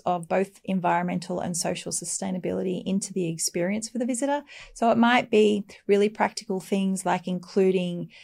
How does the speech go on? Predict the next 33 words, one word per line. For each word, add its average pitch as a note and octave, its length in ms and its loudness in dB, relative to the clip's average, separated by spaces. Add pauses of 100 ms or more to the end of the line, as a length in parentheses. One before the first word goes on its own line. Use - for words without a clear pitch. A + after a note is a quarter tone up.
(140)
uh, E3+ 360 4
sustainability F#3+ 760 2
messaging G3 400 -2
in G#3 80 4
the G#3 60 2
ticket. G#3+ 440 -4
So F#3 160 -2
from F#3+ 180 -2
the F#3 60 0
very G#3+ 280 4
moment F#3+ 380 2
that F3 100 -2
you F3+ 100 -4
buy F#3 200 2
a F#3+ 60 0
ticket - 320 -6
from A3 120 0
the G#3+ 80 2
Opera G#3 220 -4
House, G3+ 300 -4
you're F#3+ 60 -6
seeing F#3+ 380 0
that - 140 -4
sustainability E3+ 680 -2
is E3 120 -4
important. E3 480 -2
It - 60 -14
might G#3+ 160 0
be C#4 120 -4
really C4 180 2
simple A#3 320 0
things D#3+ 420 -4
like, F3 240 -4